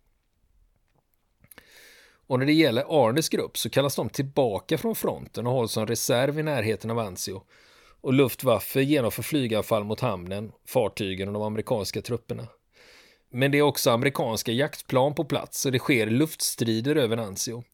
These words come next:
Och tyskarna har också satt in motortorpedbåtar, alltså S-båt eller Schnellbåt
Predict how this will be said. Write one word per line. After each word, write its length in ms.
Och 140
tyskarna 400
har 100
också 260
satt 300
in 140
motortorpedbåtar, 1500
alltså 220
S-båt 640
eller 200
Schnellbåt 840